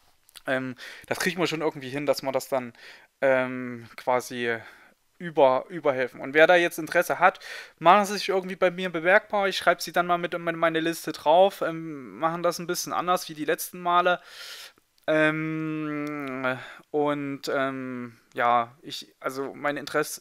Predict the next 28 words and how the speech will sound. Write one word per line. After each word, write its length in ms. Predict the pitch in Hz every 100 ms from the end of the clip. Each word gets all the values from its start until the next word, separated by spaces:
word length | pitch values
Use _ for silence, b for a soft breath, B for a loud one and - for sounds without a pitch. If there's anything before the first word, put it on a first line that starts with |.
| _
Interessentenliste 840 | 147 139 135 - 139 143 147 147 -
ist 120 | -
eigentlich 300 | - 139 -
fast 240 | 131 -
voll. 280 | - 143 151
Ich 200 | 147 - B B B _
denke, 220 | 151 160
mit 160 | 165 160
dem 140 | 151
Aufruf 340 | - 180 185 160
werden 160 | 170
wir 60 | 175
es 80 | 170
dann 160 | 165
auch 120 | 104 -
voll 200 | 156 143
kriegen 400 | - 190 185 143
und 140 | 156
dann 100 | 151
können 160 | 165 170
wir 80 |
das 160 | 160 156
auch 240 | 143 - - _ -
relativ, 720 | 151 151 - 156 139 - -
ähm, 300 | 143 143 139
ohne 240 | - 151 160
großen 320 | - 156 139
Trubel 400 | - 185 175 165